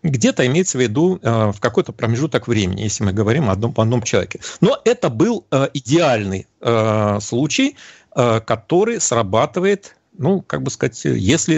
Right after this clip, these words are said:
э, уф ведёт себя штатно. А я, э,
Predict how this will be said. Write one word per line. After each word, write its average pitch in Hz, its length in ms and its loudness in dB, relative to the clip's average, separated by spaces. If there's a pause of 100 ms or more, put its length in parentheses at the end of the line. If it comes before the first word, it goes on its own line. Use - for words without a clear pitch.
э, 113 460 2
уф 139 340 0
ведёт 110 360 0
себя 135 240 -2
штатно. - 600 -2 (360)
А 98 120 2
я, 254 460 2
э, 127 760 2